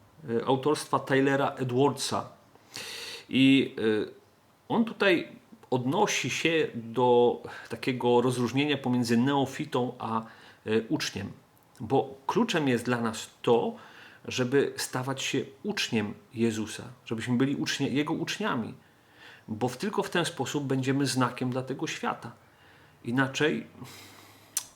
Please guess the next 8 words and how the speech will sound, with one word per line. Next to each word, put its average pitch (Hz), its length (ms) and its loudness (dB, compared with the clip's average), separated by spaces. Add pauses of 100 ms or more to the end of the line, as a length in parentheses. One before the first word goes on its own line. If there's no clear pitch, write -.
(240)
no 139 80 -4
niestety, 135 520 -2 (560)
e, - 20 -14 (560)
nigdy 139 260 -4
tym 110 160 -6
znakiem 107 360 -6
nie 107 80 -2
będziemy. 117 480 0